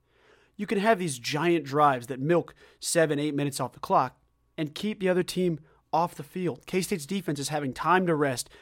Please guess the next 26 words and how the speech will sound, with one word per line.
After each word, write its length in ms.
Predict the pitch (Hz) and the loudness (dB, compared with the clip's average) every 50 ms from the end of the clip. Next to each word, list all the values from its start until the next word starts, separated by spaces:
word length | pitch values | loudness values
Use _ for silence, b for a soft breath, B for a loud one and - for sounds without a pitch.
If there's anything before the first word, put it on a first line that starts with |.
| B B | B B
because 220 | - 170 147 156 143 | -8 -6 -6 -6 -8
of 60 | - | -10
how 400 | - - - 160 180 196 165 156 | -8 -4 0 2 2 2 2 -2
effective 560 | 151 - - 180 180 175 - 147 131 117 - B B B B B B | -6 -4 -2 -4 -4 -2 -2 -4 -4 -4 -6 B B B B B B
Adrian 300 | B 165 170 143 160 156 | B 2 2 2 2 2
Martinez, 560 | 156 147 143 143 - - 147 139 127 113 - _ _ _ - | 2 2 0 0 -2 -2 0 0 0 -4 -6 _ _ _ -6
Deuce 240 | - 170 170 - - | -4 -2 -2 -2 -2
Vaughn, 240 | - 151 147 143 151 | -2 -2 -2 -2 -2
even 140 | 160 151 147 | -2 -2 -4
D 120 | 143 156 | -4 -4
J 160 | 135 147 143 | -2 -2 -2
Giddens 360 | 131 139 170 190 175 156 127 | -2 0 0 0 0 0 -4
have 180 | - 131 117 123 | -6 -8 -6 -4
been 240 | 139 135 123 120 - b b b b b b b | -2 -2 -2 -4 -8 b b b b b b b
rushing 320 | 160 156 151 - 165 156 | -2 0 0 0 -2 -2
the 60 | 139 | -2
football 420 | 135 - 151 143 - 139 139 131 - - | -2 0 -2 0 0 0 -2 -2 -2 -4
and 120 | 143 151 | -4 -2
milking 280 | 165 185 180 - 180 175 | -2 -2 -2 -2 -2 -2
that 140 | 170 151 - | -2 -2 -4
clock 300 | - 170 175 156 - - | -4 -4 -4 -4 -6 -8
as 100 | 127 117 | -12 -12
the 60 | - | -10
football 260 | - 160 143 143 139 | -10 -8 -6 -6 -4
game 160 | 131 135 123 | -4 -6 -6
continues. 520 | 127 123 - 147 143 123 110 - - - | -8 -10 -6 -4 -4 -4 -6 -8 -14 -16